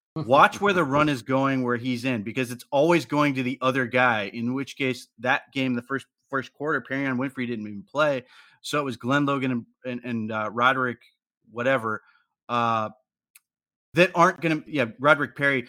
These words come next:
Speaker 1: who are not going to make this team. Maybe one of them makes the practice squad, but neither of those guys are Sunday ready now and may never be. But Togiai is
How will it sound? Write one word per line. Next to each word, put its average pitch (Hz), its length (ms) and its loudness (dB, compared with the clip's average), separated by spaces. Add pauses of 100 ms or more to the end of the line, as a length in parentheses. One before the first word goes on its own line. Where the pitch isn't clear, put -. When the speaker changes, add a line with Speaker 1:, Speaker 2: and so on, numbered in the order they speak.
Speaker 1:
who 196 100 2
are 180 160 8
not 165 300 2
going 151 220 2
to 147 60 2
make 147 200 0
this 135 140 -6
team. 123 320 -4
Maybe 196 360 2
one 180 160 4
of 165 80 0
them 151 120 -2
makes 151 140 -4
the - 60 -18
practice 147 320 0
squad, 127 220 -2
but 127 100 -4
neither 143 380 2
of 147 80 0
those 143 160 -2
guys 131 400 -2
are 123 140 0
Sunday 131 420 -2
ready 123 320 -2
now 151 400 4 (300)
and 131 120 -2
may 139 160 0
never 135 340 0
be. 98 300 -14 (640)
But 151 240 -2
Togiai 156 760 4
is 131 440 -6